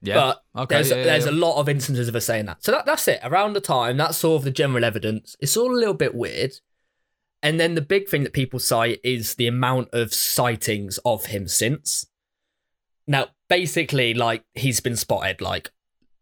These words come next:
Speaker 2: fucking loads of times, supposedly. So people just say they see him out and about all the time. I'm, this is, I'm a little bit more like
Speaker 1: Where, where has he been spotted?
Speaker 2: Like, all, all over.
Speaker 1: Do
Speaker 2: The
Speaker 1: we
Speaker 2: thing
Speaker 1: know?
Speaker 2: is, there's been reportings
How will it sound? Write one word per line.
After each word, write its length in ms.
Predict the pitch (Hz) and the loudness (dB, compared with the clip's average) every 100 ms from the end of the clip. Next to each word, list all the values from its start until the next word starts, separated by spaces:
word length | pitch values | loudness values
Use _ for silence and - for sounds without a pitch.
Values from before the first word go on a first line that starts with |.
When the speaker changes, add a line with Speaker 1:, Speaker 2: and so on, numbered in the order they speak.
| - | -12
Speaker 2:
fucking 500 | - 117 - 90 98 _ - | -6 -6 -4 -6 -8 _ -4
loads 460 | 127 127 110 101 | 0 2 2 0
of 60 | 101 | -4
times, 360 | 113 78 73 - | -4 -6 -6 -8
supposedly. 680 | - 90 73 - - - - _ _ _ _ _ _ _ _ _ _ _ _ | -4 -4 -4 -10 -10 -12 -12 _ _ _ _ _ _ _ _ _ _ _ _
So 260 | - 139 127 | -2 0 0
people 320 | 156 143 127 | 0 0 -2
just 240 | 113 - | -4 -4
say 400 | - 101 92 90 - | -2 0 0 -4 -4
they 120 | 98 | -4
see 280 | 95 113 101 | -2 0 0
him 180 | 95 95 _ _ - | 0 -4 _ _ -2
out 160 | 139 | 0
and 100 | 110 | 0
about 240 | 107 104 104 | 0 0 0
all 140 | 110 | -4
the 80 | 101 | -6
time. 400 | - 98 87 107 _ - | -4 -4 -4 -8 _ -2
I'm, 300 | 175 180 107 104 - - _ _ _ | 0 0 -6 -12 -12 -14 _ _ _
this 180 | 190 190 | 0 0
is, 140 | 180 | 2
I'm 220 | 160 135 139 | 2 2 2
a 40 | |
little 180 | 143 120 | 2 2
bit 120 | 123 | 0
more 220 | 123 120 | 2 2
like 260 | 123 123 117 | 4 2 2
Speaker 1:
Where, 360 | 147 170 185 | 0 0 0
where 360 | 156 160 175 190 | -2 -2 0 -2
has 240 | 185 180 156 | -2 -4 -2
he 100 | 170 | -2
been 360 | 156 151 143 | -2 -2 -2
spotted? 460 | 135 - 117 - 143 | -4 -4 -4 -2 0
Speaker 2:
Like, 180 | 147 - | 0 0
all, 300 | 185 160 143 131 | 0 2 2 0
all 240 | 190 185 165 | 0 2 2
over. 80 | 139 | 0
Speaker 1:
Do 60 | |
Speaker 2:
The 20 | |
Speaker 1:
we 140 | 123 139 | 0 2
Speaker 2:
thing 120 | 214 | 2
Speaker 1:
know? 40 | |
Speaker 2:
is, 60 | 165 | 2
there's 100 | 131 | 0
been 140 | 170 151 | 0 0
reportings 580 | 143 165 147 120 110 | 0 0 0 -2 -6